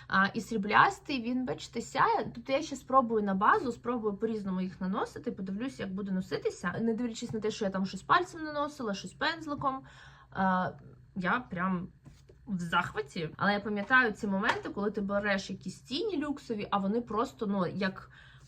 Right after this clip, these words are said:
пил такий, трошки пофарбований, вони що є, що їх нема. Так, я хотіла зробити якусь яскраву помаду, але я зараз бачу, що мені вона буде вообще не в тему.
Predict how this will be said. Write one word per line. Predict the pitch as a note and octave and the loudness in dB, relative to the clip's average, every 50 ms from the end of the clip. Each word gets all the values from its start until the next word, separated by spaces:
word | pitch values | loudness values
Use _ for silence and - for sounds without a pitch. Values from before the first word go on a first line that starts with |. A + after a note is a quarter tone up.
| - - | -14 -2
пил | - A3+ A#3+ A3+ G3+ E3+ D3+ - | 4 6 6 8 6 4 2 2
такий, | F#3 F3+ - F#3 E3+ | -2 -4 -2 -2 -4
трошки | - F#3 G3+ G#3+ - - G3+ | -2 -2 -4 -4 -4 -6 -6
пофарбований, | F#3+ F#3+ F#3 - F#3 F#3 F3+ F3+ A#3 - G#4+ F4 A#3+ A3 | -4 -4 -4 -2 -2 -2 2 2 2 2 2 0 -2 0
вони | G3 F#3+ F#3+ G3 G3+ | 0 2 2 2 2
що | - - G#3 | 0 0 0
є, | F#3 G3 B3 G4 | 0 0 0 -2
що | F#4+ - - | -4 -4 -4
їх | G3+ G#3+ A3+ - - | -4 -4 -4 -6 -4
нема. | G#3 F3+ D#3+ - G#3+ | -4 -2 0 0 -2
Так, | G3 - | -2 -2
я | A#3 C4 F4+ | -4 -6 -4
хотіла | F#4+ F4+ - F4 E4+ E4+ D#4 | -6 -8 -4 -2 -2 -2 -2
зробити | C#4+ D4 D#4 C4+ D#4 D#4+ - D#4+ | -2 -2 -2 -2 -2 -2 0 0
якусь | D4+ D#4 D#4 D4+ - | 0 0 -2 -6 -2
яскраву | D#4 D#4 D#4 - - D4+ D#4 D#4 D4+ D4+ C#4 | -2 -4 -4 -4 -2 0 2 2 2 0 -4
помаду, | B3+ D4 D4+ E4+ B4 D5+ D5 A#4+ C4+ A#3+ G#3 - | -4 -2 0 2 4 4 4 2 2 0 0 2
але | - A#3+ B3+ C4+ C#4 | 2 2 4 4 2
я | C#4+ C#4+ | 2 2
зараз | C#4 D#4 D#4+ D#4 D4+ C4 | 0 0 0 0 0 -2
бачу, | B3+ B3 D4 D4 D4+ D4+ - - C#4+ | -2 0 2 2 2 2 0 -6 -6
що | B3+ - - - C#4+ C#4+ C#4 C#4 C#4 C4+ C4+ C4+ C4+ B3 - - - - - - - - - - - - - | -6 -6 -6 -4 -2 0 2 2 4 4 2 2 0 -6 -10 -12 -18 -20 -20 -20 -20 -20 -20 -20 -20 -18 -6
мені | - A3 A3+ A#3+ C4 C#4+ | -2 0 0 2 0 0
вона | C4+ B3+ B3 B3 A#3+ | 0 0 0 0 -2
буде | A#3 A3+ B3 A#3 B3+ B3+ | -2 -2 -4 -2 -2 -4
вообще | A3 A3 - - - - B3 | -4 -4 -8 -10 -6 -4 -2
не | A#3 A#3 | -2 -2
в | A#3 - - - | -4 -6 -6 -6
тему. | A#4+ C5+ B4+ C#4+ F3 C#3+ | -6 -4 -2 -2 -2 -2